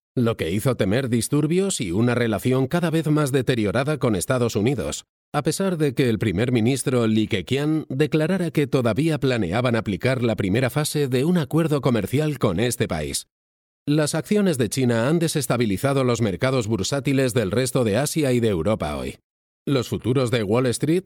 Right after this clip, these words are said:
donde el índice S and P cien cerró un cero coma ocho por ciento abajo ayer en los dos mil novecientos cuarenta y ocho puntos, también han bajado. El gobierno de Estados Unidos ha firmado un acuerdo con una importante compañía farmacéutica,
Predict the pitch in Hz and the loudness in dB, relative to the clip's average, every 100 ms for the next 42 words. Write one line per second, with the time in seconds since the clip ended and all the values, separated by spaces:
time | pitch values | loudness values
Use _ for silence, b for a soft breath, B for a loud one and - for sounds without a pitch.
0 | - 98 107 95 87 78 131 143 127 120 | -6 -2 0 0 -2 0 2 2 0 0
1 | 110 131 143 120 143 123 156 151 90 101 | 0 0 0 0 -2 -2 0 0 -2 -4
2 | 87 120 135 - 135 127 131 113 110 - | 0 2 2 0 0 2 2 2 0 -2
3 | 135 120 110 139 131 120 110 - 127 110 | 0 -2 0 0 2 2 2 0 0 2
4 | 143 110 69 98 95 98 101 123 151 143 | 0 -2 -2 -2 0 0 -2 0 2 2
5 | 117 131 143 135 120 127 113 104 95 139 | 0 0 0 0 0 0 0 0 0 0
6 | 131 113 180 180 165 - _ - 143 143 | 0 0 0 0 -2 -4 _ -2 0 2
7 | 175 170 151 127 98 - 64 - _ _ | 0 0 0 -2 -4 -6 -10 -16 _ _
8 | _ _ _ - 147 156 180 202 180 143 | _ _ _ -2 0 2 2 2 0 2
9 | 107 92 123 120 113 101 120 120 120 170 | 0 0 0 0 0 0 2 0 0 -2
10 | 190 175 175 160 147 101 131 135 135 117 | 0 2 2 2 2 0 0 0 0 2
11 | 120 160 170 139 117 90 127 127 120 127 | 2 2 2 2 0 0 0 0 0 0
12 | 104 87 123 123 123 104 95 123 101 92 | 0 0 0 0 0 0 0 0 -2 -4
13 | 90 | -4